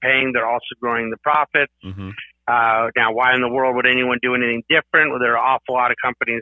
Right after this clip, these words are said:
Speaker 1: that pay no dividend, and their stock prices still go higher and higher and higher.
Speaker 2: Mm-hmm.
Speaker 1: And, of course, people can make a lot of money buying a stock that never pays the dividend, that goes higher and higher and higher, and then they sell the stock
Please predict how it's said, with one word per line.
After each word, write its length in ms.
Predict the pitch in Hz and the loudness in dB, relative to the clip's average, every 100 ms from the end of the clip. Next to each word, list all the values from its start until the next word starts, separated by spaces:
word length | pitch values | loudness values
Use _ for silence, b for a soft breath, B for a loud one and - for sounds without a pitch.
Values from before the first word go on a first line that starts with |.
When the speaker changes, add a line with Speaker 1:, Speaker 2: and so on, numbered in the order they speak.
| - | -8
Speaker 1:
that 80 | - | -8
pay 140 | 117 110 | -4 -2
no 280 | 120 160 165 | 2 2 2
dividend, 600 | 160 151 156 147 143 139 - B B - | 2 2 2 4 4 2 -6 B B -4
and 160 | 123 | -2
their 120 | 120 113 | 0 0
stock 280 | 143 139 | 2 0
prices 220 | - 127 110 131 - | 2 0 0 -6 -8
still 180 | - 131 | -4 -2
go 140 | 127 120 | 0 0
higher 320 | 123 123 123 | 4 4 4
and 140 | 120 107 | 4 2
higher 220 | 117 113 | 2 2
and 100 | 117 | 2
higher. 440 | 151 185 127 104 - - | 2 4 4 0 -6 -12
Speaker 2:
Mm-hmm. 300 | 98 98 98 | -14 -10 -2
Speaker 1:
And, 160 | 120 | 0
of 100 | 117 - - | 0 -4 -4
course, 300 | 143 135 127 - | 0 0 0 -4
people 180 | 143 131 | -6 -4
can 100 | 131 | 0
make 140 | 131 117 | 0 2
a 60 | |
lot 200 | 123 139 | 2 2
of 60 | 135 | 2
money 380 | 151 170 135 123 | 2 2 0 0
buying 280 | 120 123 135 | 2 2 2
a 40 | 131 | -2
stock 320 | - 120 120 - - - | 0 2 2 0 -10 -8
that 60 | 104 | -2
never 200 | 110 143 | 0 2
pays 160 | 160 147 - | 2 0 -2
the 80 | 131 | -2
dividend, 520 | 123 120 120 135 147 | 0 2 2 0 -4
that 80 | 123 120 | -6 -4
goes 100 | 120 | -2
higher 240 | 120 120 127 | 2 4 4
and 100 | 123 | 4
higher 220 | 135 143 | 4 4
and 100 | 151 | 4
higher, 420 | 120 113 117 139 - _ _ | 2 4 4 2 -2 _ _
and 120 | 135 131 | -4 0
then 80 | |
they 120 | 131 127 - | 0 -2 2
sell 180 | 185 170 | 2 2
the 80 | 143 - | -4 -4
stock 240 | 110 87 | -2 -2